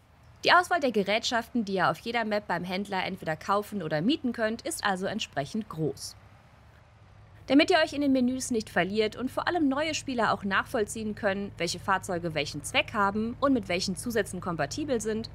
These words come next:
findet ihr praktische Hilfestellungen. Im Reiter Pakete wählt ihr eine geplante Tätigkeit, etwa die neue Traubenzucht, und schon seht ihr, was ihr alles benötigt.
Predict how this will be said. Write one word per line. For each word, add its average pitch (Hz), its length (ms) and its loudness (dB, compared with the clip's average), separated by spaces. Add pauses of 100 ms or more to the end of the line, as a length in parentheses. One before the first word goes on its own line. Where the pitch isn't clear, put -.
(160)
findet 311 260 -2
ihr - 120 2
praktische 180 500 -2
Hilfestellungen. 151 840 -2 (680)
Im 196 100 8
Reiter 180 280 4
Pakete 254 560 0
wählt 294 180 -2
ihr 320 120 2
eine 311 140 0
geplante 196 420 0
Tätigkeit, 294 680 -2 (120)
etwa 156 280 -2
die 147 120 -6
neue 139 240 -4
Traubenzucht, 220 760 0
und 381 200 -2
schon 359 240 0
seht 190 240 -2
ihr, 202 120 -2
was 196 200 -2
ihr 254 120 0
alles 135 260 -4
benötigt. 147 680 -4